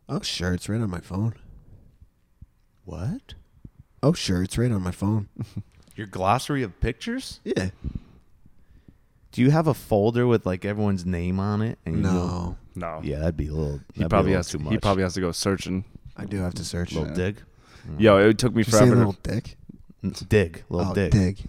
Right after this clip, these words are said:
Speaker 2: <laughs> Go a little digging. <laughs>
Speaker 3: <laughs> I had to, yeah, I had to, when you posted Nolan's, I had to go, like, searching for a picture of Nolan, and it wasn't even, like, a pi-, it was, like, him doing a bench press. You couldn't
Speaker 2: Just
Speaker 3: even see
Speaker 2: a
Speaker 3: his face.
Speaker 2: Yeah,
Speaker 3: You only
Speaker 2: dude.
Speaker 3: saw was the hair.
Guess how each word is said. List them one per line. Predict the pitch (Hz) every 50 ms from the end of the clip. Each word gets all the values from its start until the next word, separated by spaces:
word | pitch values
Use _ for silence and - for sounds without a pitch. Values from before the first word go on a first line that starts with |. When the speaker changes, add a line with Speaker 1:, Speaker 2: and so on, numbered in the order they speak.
| - - -
Speaker 2:
<laughs> | - 120 -
Go | 147 117 87
a |
little | 85 87 92 85 80
digging. | 82 95 104 101 80 80 80 90 -
<laughs> | 104 - - 135 120 - - - - - - - - - -
Speaker 3:
<laughs> | - - - - - - - - - 120 - - - - - - 208 190 - - -
I | - 95
had | 98 98 92
to, | 98
yeah, | 95 104 104 98 95 95
I | 98
had | 101 104 101
to, | 98 98 95
when | 92 95 98
you | 101 107
posted | 110 - 113 107 92 - 95
Nolan's, | 95 98 101 104 104 98 90 87
I | 90 92 98
had | 104
to | 98 98
go, | 95 90 85
like, | 82 92 80 - - -
searching | - - - - - 110 104 101 92 - 85 78
for | - - 98
a | 92
picture | 71 - 95 90 - 92
of | 85 87
Nolan, | 85 82 80 73 67 69
and | 80 90
it | 92
wasn't | 90 95 98 98 95
even, | 95 92 95 98
like, | 98 92 92 92 -
a | 82 92
pi-, | - - 107
it | 82 107
was, | 104 101 95
like, | 95 95 95
him | - 127 107 104
doing | 110 107 104 101
a |
bench | 92 92 107 104 95 -
press. | - 104 92 -
You | 104
couldn't | 110 104 101 101
Speaker 2:
Just | 101 98 113
Speaker 3:
even | 107
see | 95
Speaker 2:
a |
Speaker 3:
his | 101 101
face. | - - 110 - 143
Speaker 2:
Yeah, | 151 156 151 143
Speaker 3:
You | 127 131
only | 131 135
Speaker 2:
dude. | 135 -
Speaker 3:
saw | 131 120
was | 120 120 101
the | 113 113
hair. | 107 113 120 120 113 117 131 156